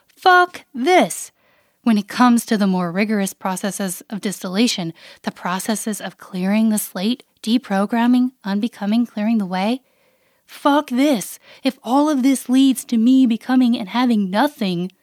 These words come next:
losing everything I love and everyone I love in the process, why am I even doing this?" I understand this moment, this question so much, and yes, I want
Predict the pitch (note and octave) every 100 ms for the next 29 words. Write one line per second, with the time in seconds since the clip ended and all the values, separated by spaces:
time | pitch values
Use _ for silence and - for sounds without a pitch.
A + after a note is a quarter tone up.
0 | _ - - A#3+ C#4+ D#4+ D4+ D4+ C#4 C4
1 | A#3+ A3 A3+ C#4+ C#4+ A3 G3+ - - A#3
2 | B3+ C#4+ C4 A3+ A3 D4 D4 G3+ - A#3
3 | D#4+ D4+ G#3+ F3+ F#3+ - _ _ _ _
4 | D4+ D#4 D4 C4+ C#4+ - - D#4+ D#4+ D4+
5 | D4+ C#4 C#4 C#4 D#4 E4+ D4+ G#3+ F#3 -
6 | _ _ _ _ _ _ _ _ _ _
7 | _ A3+ G3 G3 G3 A3 - - A3 A#3
8 | A#3+ A#3 A3 A3 A#3 A#3 - G#3 G3 F3+
9 | F3 F3+ - A#3 - - G#3+ G3+ - F#3
10 | F3+ - - - C#4 C4+ F3 D#3 - -
11 | _ _ - - F#3 E3 G#3 G#3 F#3+ -
12 | F#3 F3+ F3+ G3 G#3 A3+